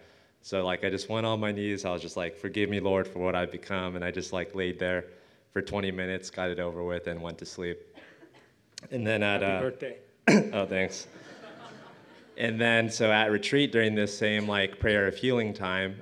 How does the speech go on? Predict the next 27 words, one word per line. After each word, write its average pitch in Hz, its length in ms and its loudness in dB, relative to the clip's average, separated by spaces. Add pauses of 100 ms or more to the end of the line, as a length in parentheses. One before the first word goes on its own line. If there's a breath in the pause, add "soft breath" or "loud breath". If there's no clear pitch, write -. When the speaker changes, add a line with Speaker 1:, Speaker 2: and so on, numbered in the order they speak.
Speaker 1:
um, 87 300 -4
after, 95 640 -2 (680 soft breath)
um, 90 680 -4 (380)
I 101 80 2
prayed 95 320 2
for 92 80 -2
the 82 80 -8
people 92 320 -6
on 87 200 -4
my 87 140 -8
right 92 400 -4 (560 soft breath)
and 104 180 -6
left, 127 380 -2
and 104 160 -4
really 113 220 2
during 107 240 2
that 98 200 -4
time, 98 480 -4 (200)
um, 87 480 -10 (480)
what 98 220 -2
God 92 260 -2
was 95 160 -4
speaking 107 420 -6
to 107 140 -14
me 110 200 -4
was 90 380 -6
just - 480 -8